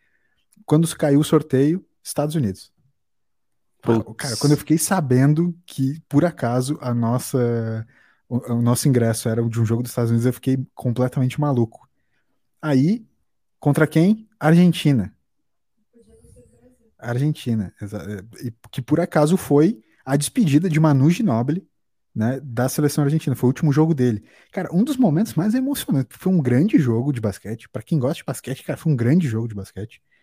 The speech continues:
Speaker 1: E a despedida do Manu Ginóbili da seleção, cara, os argentinos tomando o estádio, tipo, transformaram aquilo na bomboneira, foi um negócio muito louco, assim. Mas um detalhe curioso que, que a, a, a Carol acabou de falar, que eu ia citar até, é, o fato é, a Argentina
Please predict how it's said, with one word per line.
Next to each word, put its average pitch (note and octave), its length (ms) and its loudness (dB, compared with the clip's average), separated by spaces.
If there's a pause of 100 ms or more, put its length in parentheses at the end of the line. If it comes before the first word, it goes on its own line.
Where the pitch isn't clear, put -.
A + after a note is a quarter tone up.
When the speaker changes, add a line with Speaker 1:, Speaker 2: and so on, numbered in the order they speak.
(340)
Speaker 1:
E B2+ 100 -2
a C#3 40 2
despedida D#3 440 2
do D#3 80 0
Manu C3 220 2
Ginóbili B2 360 0
da A#2+ 80 -2
seleção, B2+ 480 -2 (360)
cara, D3 200 -2
os B2 140 0
argentinos C#3 420 2
tomando D3 460 4
o D3 60 6
estádio, A#2+ 440 -2
tipo, A2 380 -8
transformaram B2 500 -2
aquilo C3+ 220 0
na C3+ 100 2
bomboneira, A#2+ 600 2
foi G#2+ 100 -6
um A2+ 60 0
negócio - 180 -2
muito C#3+ 220 0
louco, A#2 360 -2
assim. - 160 -20 (840)
Mas E3+ 260 0
um F3 80 4
detalhe G#3 300 2
curioso D#3+ 480 4
que, B2 260 -4
que - 140 -10
a, G2+ 60 -8
a, G2+ 580 -12
a G#2 40 -10
Carol A2 220 -10
acabou A2+ 180 -8
de - 80 -12
falar, A2+ 180 -6
que A#2+ 120 -8
eu A2+ 140 -2
ia A2+ 80 -4
citar A2 320 -10
até, B2+ 320 -6 (600)
é, - 140 -16
o D3 60 -4
fato E3+ 360 -2
é, D#3+ 160 2 (360)
a C#3+ 80 0
Argentina D#3 580 4